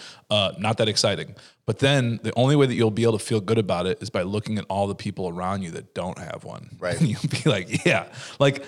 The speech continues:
Speaker 1: that's the weird thing that makes something special and also makes us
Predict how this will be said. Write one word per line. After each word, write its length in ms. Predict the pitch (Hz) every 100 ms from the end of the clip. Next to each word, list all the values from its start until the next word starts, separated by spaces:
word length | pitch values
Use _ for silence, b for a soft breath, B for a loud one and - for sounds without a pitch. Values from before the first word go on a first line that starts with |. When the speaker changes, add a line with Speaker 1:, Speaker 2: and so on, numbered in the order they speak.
| B
Speaker 1:
that's 340 | 139 127 151 -
the 140 | 143
weird 320 | 123 127 139
thing 160 | 113 143
that 160 | 135 101
makes 240 | 113 -
something 260 | 139 131 113
special 800 | - 120 - - 160 165 - -
and 160 | 117
also 420 | 117 113 123 135
makes 300 | 113 110 104
us 220 | 113 107